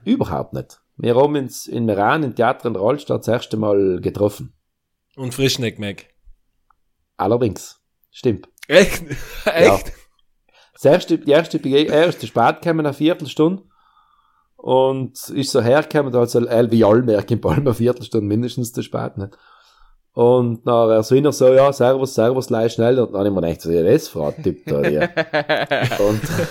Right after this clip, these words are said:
Speaker 1: und er hat, äh, sich das Gleiche gedacht, hat er danach eigentlich gesagt, nicht? So, aber da hast du gemerkt, da sind halt zwei Platzhirsche, wie, nicht?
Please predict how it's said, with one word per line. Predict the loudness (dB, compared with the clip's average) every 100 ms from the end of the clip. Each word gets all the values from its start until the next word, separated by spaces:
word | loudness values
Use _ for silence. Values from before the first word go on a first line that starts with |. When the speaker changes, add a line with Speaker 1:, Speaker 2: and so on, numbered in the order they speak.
| -10 -20 -20 -20 -20 _ _ _ -18
Speaker 1:
und | -8 -4 -4 -6 -2
er | 2 4
hat, | 2 0 -6
äh, | -6 -4 -4
sich | -4 -4
das | -2
Gleiche | -2 2 0 0
gedacht, | -2 0 0 -2 -4
hat | -4
er | -4
danach | -6 -2 -2 -2
eigentlich | -6 -6 -10
gesagt, | -6 -4 -4 -8
nicht? | -10 -10 -12
So, | -8
aber | -6
da | 0 2
hast | 2
du | 0
gemerkt, | 0 0 -2 _ _ _ -6
da | -2
sind | 0 2
halt | 0 0
zwei | 0
Platzhirsche, | 2 2 0 0 -2 -2 -2 -4
wie, | -2 -2
nicht? | -4 -6 -8